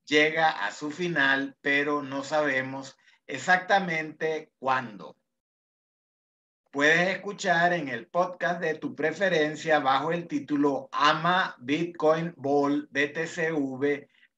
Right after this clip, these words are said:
veintiséis enero dos mil veintidós.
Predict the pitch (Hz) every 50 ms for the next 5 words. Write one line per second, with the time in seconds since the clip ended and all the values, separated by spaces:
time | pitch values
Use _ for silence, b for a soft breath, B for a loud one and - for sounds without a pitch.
0 | _ - 165 180 202 185 - 214 208 180 - 170 156 156 156 151 156 156 151 -
1 | - _ _ - 123 120 117 117 127 143 147 156 156 160 165 165 170 165 - -
2 | 120 113 113 113 117 127 143 147 151 156 151 151 147 - _ - 127 131 135 135
3 | 139 127 - 143 139 135 131 120 107 92 85 76 - - - - - -